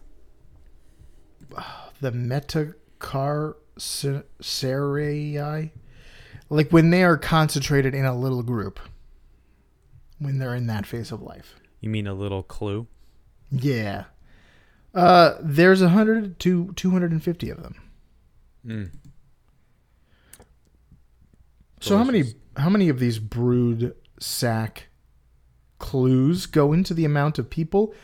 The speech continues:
Speaker 1: in the largest ever sac race?
Speaker 2: <laughs>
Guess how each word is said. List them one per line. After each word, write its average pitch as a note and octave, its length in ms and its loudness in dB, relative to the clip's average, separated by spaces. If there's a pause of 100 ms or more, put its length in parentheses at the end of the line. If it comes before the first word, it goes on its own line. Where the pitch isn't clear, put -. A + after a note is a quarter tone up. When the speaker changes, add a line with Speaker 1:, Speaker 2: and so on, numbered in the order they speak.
(160)
Speaker 1:
in C#3+ 100 2
the C3+ 80 4
largest D3 500 -2
ever C3 400 -4
sac - 480 -6
race? - 540 -18
Speaker 2:
<laughs> - 1500 -14